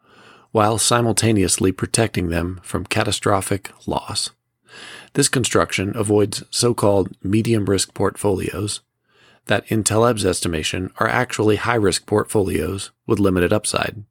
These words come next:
To oversimplify his thesis, the barbell portfolio would see an investor put a high percentage, say ninety percent of his funds, into extremely safe assets, think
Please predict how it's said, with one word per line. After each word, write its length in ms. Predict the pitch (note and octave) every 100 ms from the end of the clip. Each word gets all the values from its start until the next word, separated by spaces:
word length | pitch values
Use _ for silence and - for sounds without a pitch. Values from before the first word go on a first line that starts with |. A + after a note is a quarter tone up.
| _ _ _ _ _ _ _ -
To 80 |
oversimplify 720 | - A#2+ C3+ - A2 G2 G2 G2+
his 160 | G#2
thesis, 500 | - G2 - - - - _ _ - - -
the 100 | -
barbell 380 | F2+ G#2 B2 B2+
portfolio 800 | B2 C#3 - G2+ F#2 F2 E2 G#2 _ _ _ _ -
would 160 | G#2+
see 180 | - B2+
an 80 | B2
investor 460 | A2+ F#2+ E2+ - G#2
put 240 | A#2+ -
a 80 | A2+
high 240 | - A2+
percentage, 720 | A#2 G#2+ - G2 - - - -
say 380 | - F#2+ F2 -
ninety 220 | F2+ F#2+
percent 340 | G2 A2+ A2 F#2+
of 60 |
his 120 | G2 -
funds, 480 | A#2 F#2+ F2 G2 - _ _ _
into 240 | - A2 G#2+
extremely 600 | G#2+ - - A2 A#2 A#2
safe 300 | - G#2 F#2+ -
assets, 600 | F#2+ F#2 - F#2 - - _
think 320 | - G#2 F2+